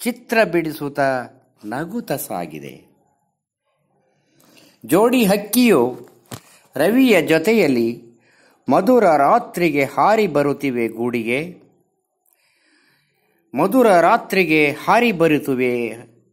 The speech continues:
ಗೂಡಿಗೆ. ತಿಳಿಯ ನೀರಿನ ಬಿಳಿಯ ಅಲೆಗಳು,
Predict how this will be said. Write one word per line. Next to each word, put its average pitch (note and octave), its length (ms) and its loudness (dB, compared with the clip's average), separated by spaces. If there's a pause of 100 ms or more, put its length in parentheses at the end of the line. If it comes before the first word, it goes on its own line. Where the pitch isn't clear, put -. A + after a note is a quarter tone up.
ಗೂಡಿಗೆ. C#3 720 -2 (920)
ತಿಳಿಯ F3+ 480 0 (180)
ನೀರಿನ F3+ 560 0 (220)
ಬಿಳಿಯ G3+ 420 2 (140)
ಅಲೆಗಳು, E3 800 0